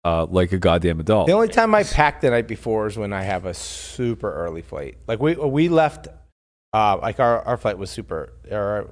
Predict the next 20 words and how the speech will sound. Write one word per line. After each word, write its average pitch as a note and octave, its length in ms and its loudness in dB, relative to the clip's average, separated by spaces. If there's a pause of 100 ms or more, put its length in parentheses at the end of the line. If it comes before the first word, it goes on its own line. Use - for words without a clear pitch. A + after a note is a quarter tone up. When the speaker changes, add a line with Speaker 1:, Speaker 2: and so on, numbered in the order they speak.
Speaker 2:
flight E2+ 160 -10
was, E2 140 -14
I F2+ 160 -6
think C3 160 -8
we G#2+ 160 -6 (160)
left G2 320 -8 (100)
our F2+ 140 -8
house E2+ 320 -6
at, - 80 -18
like, C#2+ 160 -12 (560)
four G#2 120 -4
thirty, G2+ 460 -6 (320)
leaving B2+ 480 -4
Vegas. B2 400 -4 (280)
So - 140 -2
I G#2+ 100 2
packed - 440 -8
the G2 60 -8
night E2+ 160 -10
before F2 400 -12